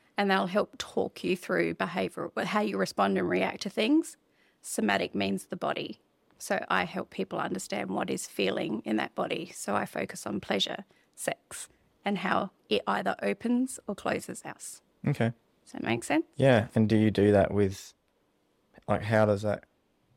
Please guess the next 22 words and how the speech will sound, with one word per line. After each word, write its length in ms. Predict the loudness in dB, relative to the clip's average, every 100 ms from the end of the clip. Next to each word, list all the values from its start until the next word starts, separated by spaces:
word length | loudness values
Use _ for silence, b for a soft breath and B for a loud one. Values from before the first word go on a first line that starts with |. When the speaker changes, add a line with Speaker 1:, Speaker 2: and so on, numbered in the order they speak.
| -8
Speaker 2:
work? 460 | -2 -2 -2 -8 -4 4
Speaker 1:
Hmm. 200 | 4 4
Speaker 2:
Do 80 | 2
you 240 | 4 4
do 220 | 6 6 6
it 80 |
with 240 | 6 2 0 -16 _ _ _ _
physically 760 | 0 2 4 4 4 4 2 -4 _ _ _ _ _ _ _ _ _ _
tou-, 200 | 0 0 0 0
like, 220 | 2 2 -4 _ _ 2
getting 280 | 4 4
up 280 | 4 0 -2 _ -2
people 320 | 0 2 0
to 100 | 0
touch 320 | 0 0 0
themselves, 540 | -4 -2 2 4 2 0
or 260 | -2 -4 -8 _ _ _ _ _ -4
how 120 | 0
does 120 | 2
that 140 | 2
work, 200 | 0 -2 -4 -6
Wala? 300 | -2 0 -2